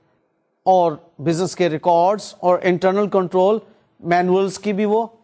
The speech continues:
inspection کرتا ہے۔ وہ دیکھتا ہے، اس کو پڑھتا ہے، اس کو پڑھ کے معلومات حاصل کرتا ہے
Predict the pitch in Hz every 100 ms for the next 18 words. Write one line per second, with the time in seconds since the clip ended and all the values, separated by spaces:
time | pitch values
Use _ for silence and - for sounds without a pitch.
0 | _ - 202 - 220 - 226 226 - 240
1 | 220 _ _ _ _ _ _ _ - 185
2 | 147 185 190 220 220 - _ _ _ _
3 | _ _ _ _ - - 208 - 226 220
4 | 240 233 202 _ _ _ _ _ _ _
5 | _ _ _ 233 - 240 - - 285 285
6 | 254 240 202 - _ 220 220 226 226 220
7 | 220 208 208 214 202 214 - 202